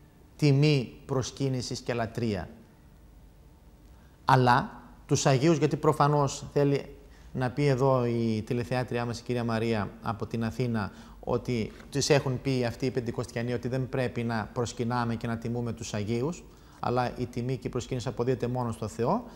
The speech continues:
Είναι μία από τις πλάνες που έχουν και από τις αιρέσεις αυτές. Σίγουρα θέλει να πει αυτό το πράγμα.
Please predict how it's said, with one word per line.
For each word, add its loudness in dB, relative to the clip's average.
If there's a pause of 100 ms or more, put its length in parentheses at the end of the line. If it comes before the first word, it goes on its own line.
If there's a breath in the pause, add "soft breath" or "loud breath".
(260 loud breath)
Είναι 2
μία 2
από -2
τις -8
πλάνες 0
που -4
έχουν -2
και -6
από -6
τις -8
αιρέσεις -4
αυτές. -2 (640 loud breath)
Σίγουρα 0
θέλει -4
να -4
πει -6
αυτό -8
το -4
πράγμα. -2